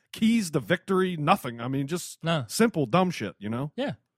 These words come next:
Speaker 2: Yeah, it's just like a W W F promotion.
Speaker 1: Right.
Speaker 2: All right, let's get to the fight. Um, you know what, man? Coming into this on the last episode of the Tale of the Tape, previous episodes of the Boxing Rant on,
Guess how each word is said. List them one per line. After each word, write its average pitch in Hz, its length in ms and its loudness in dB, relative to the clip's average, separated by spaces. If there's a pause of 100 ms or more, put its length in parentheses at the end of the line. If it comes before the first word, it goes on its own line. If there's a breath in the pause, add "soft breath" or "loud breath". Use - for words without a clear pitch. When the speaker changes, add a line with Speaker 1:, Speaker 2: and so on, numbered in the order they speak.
(140)
Speaker 2:
Yeah, 196 160 4
it's 127 100 -2
just 147 160 -10
like 170 80 -2
a 147 60 -2
W 151 260 0
W 151 260 2
F 170 120 -2
promotion. 120 500 -4
Speaker 1:
Right. 120 260 -6 (160)
Speaker 2:
All 170 80 2
right, 147 160 0
let's 180 160 -6
get 233 160 -6
to 220 100 -4
the 156 60 -2
fight. 156 360 -2 (400)
Um, 151 420 2 (460)
you 156 80 -2
know 190 100 4
what, 196 140 2
man? 196 320 0 (140)
Coming 196 260 2
into 196 180 -4
this 185 320 -2 (300)
on 151 200 2
the 143 100 -2
last 156 340 -2
episode 160 380 -2
of 135 80 -4
the 131 80 -6
Tale 151 280 -4
of 135 60 -6
the 131 80 -8
Tape, 147 360 -4 (140)
previous 175 380 0
episodes 156 560 -4
of 156 160 0
the 143 100 -2
Boxing 160 540 -4
Rant 151 400 -4 (380)
on, 160 460 2